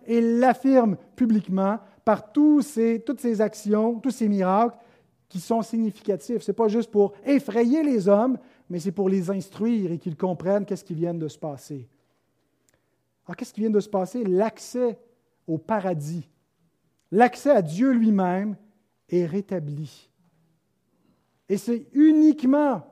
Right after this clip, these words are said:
par Jésus qui est le chemin, la route unique. Il n'y a pas d'autre chemin. Christ est le seul chemin qui nous redonne l'accès à Dieu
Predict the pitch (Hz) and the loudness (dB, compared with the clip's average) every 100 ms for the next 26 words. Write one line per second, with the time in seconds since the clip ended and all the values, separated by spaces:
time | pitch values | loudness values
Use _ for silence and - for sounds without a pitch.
0 | _ _ _ _ _ 240 269 262 180 214 | _ _ _ _ _ 0 2 2 0 0
1 | 262 226 302 277 - 233 269 269 233 220 | 2 2 0 0 0 2 4 4 2 2
2 | - 262 294 277 233 202 262 311 - 254 | 2 4 4 4 4 2 2 0 -2 2
3 | 262 320 294 - - - 214 240 262 277 | 4 4 0 -10 -20 -2 2 4 4 4
4 | 254 302 359 330 214 - 196 180 131 _ | 6 6 6 4 -2 0 -2 -2 -8 _
5 | _ _ _ _ _ _ _ _ _ _ | _ _ _ _ _ _ _ _ _ _
6 | _ _ _ 226 311 294 285 269 254 - | _ _ _ 2 2 4 8 8 6 4
7 | 285 302 302 214 156 - - 220 208 196 | 6 8 8 4 -4 -12 -2 2 4 2
8 | 160 - _ _ _ _ _ _ _ _ | -2 -8 _ _ _ _ _ _ _ _
9 | _ 208 214 214 156 175 226 202 220 240 | _ 2 4 2 0 0 2 4 2 0
10 | 214 143 _ _ _ _ _ _ 139 151 | -6 -10 _ _ _ _ _ _ -10 -6
11 | 190 - - 185 185 170 _ _ _ _ | -6 -6 -8 -6 -6 -8 _ _ _ _
12 | _ _ 160 147 135 165 196 208 | _ _ -12 -10 -8 -2 -2 -4